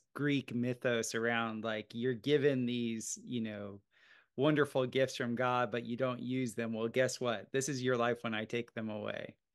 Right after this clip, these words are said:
I look at the plants and the herbs that way because, one, if, if you're taking enough care to be aware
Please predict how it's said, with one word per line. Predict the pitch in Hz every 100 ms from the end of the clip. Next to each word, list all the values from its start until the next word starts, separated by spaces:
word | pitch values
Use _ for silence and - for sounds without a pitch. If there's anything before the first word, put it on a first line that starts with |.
| _ _ _ _ -
I |
look | 147 180
at | 190
the | 143
plants | - - 165 170 151 120 135
and | 131
the | 123
herbs | 135 139 147 147 131 117
that | 117 107
way | - 113 104
because, | 104 117 - 131 123 120 107 - _ _ _ _ -
one, | 117 151 196 175 143 135 135 - _ -
if, | 143 131 - _ -
if | 135 135
you're | 135 135 135 131
taking | - 170 175 190
enough | 156 139 139 139 -
care | - 147 139 131
to | 127
be | 95 127 131 -
aware | 117 104 104 147 175 104 95 - 113